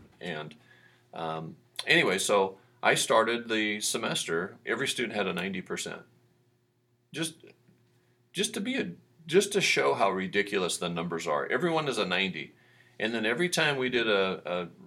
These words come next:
a, you know, once a week, if we had a required assignment or, like, a lab, um, then we would do exams, you know, unit exams. Every time we did one, if they did it to my expectations, it was like, "Congratulations,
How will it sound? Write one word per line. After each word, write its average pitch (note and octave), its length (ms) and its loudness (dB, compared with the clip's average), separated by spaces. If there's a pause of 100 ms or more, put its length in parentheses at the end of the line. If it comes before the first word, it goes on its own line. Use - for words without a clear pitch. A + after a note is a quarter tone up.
(260)
a, - 20 -8
you F#2+ 200 -4
know, F#2 100 -4
once G2+ 260 -2
a F#2+ 60 -4
week, F#2+ 300 -2
if F#2+ 100 -2
we G2 120 0
had F#2+ 120 2
a E2+ 60 -4
required E2+ 500 -2
assignment C3+ 560 -2
or, G2 120 2
like, E2+ 260 0
a - 60 -4
lab, A2 680 4 (400)
um, F2 260 0
then F#2 120 0
we F#2+ 120 0
would F#2 180 -4
do F2 180 -4 (120)
exams, G#2+ 640 0
you F#2+ 100 -2
know, F2 80 -2
unit G2 360 -2
exams. G2 540 -4 (360)
Every D#3+ 200 4
time D#3 240 2
we A#2 100 2
did C#3 240 2
one, F2+ 220 0
if G2 180 -4
they D#3+ 160 4
did C#3+ 260 4
it D#3+ 240 0 (420)
to A#2+ 120 -2
my A2 200 4
expectations, A#2+ 880 0
it B2 100 0
was A#2 140 -4
like, G2 200 2 (840)
"Congratulations, D#3+ 1120 6